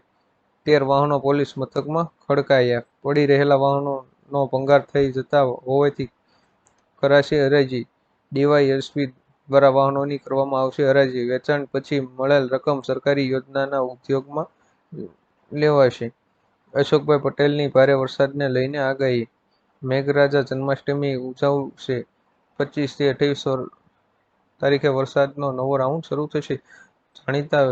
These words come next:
વેધર એનાલિસ્ટ અશોક પટેલની આગાહી. બહોળા વિસ્તારમાં પાંત્રીસ થી સાત પોઇન્ટ પાંચ મીમી તથા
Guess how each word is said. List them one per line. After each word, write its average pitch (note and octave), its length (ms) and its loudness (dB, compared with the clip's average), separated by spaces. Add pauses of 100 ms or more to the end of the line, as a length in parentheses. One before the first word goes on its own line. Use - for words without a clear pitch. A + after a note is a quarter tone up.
(120)
વેધર B2+ 380 0
એનાલિસ્ટ C#3 580 -4 (260)
અશોક C#3 360 -2
પટેલની C#3 540 -4
આગાહી. C3 440 -2 (560)
બહોળા C#3 380 4
વિસ્તારમાં C#3 680 -2
પાંત્રીસ C3+ 460 -6
થી C#3 180 -4
સાત C3+ 240 -6 (920)
પોઇન્ટ C#3 220 -6
પાંચ C#3 260 -2
મીમી C3+ 360 -6 (100)
તથા C3+ 340 -2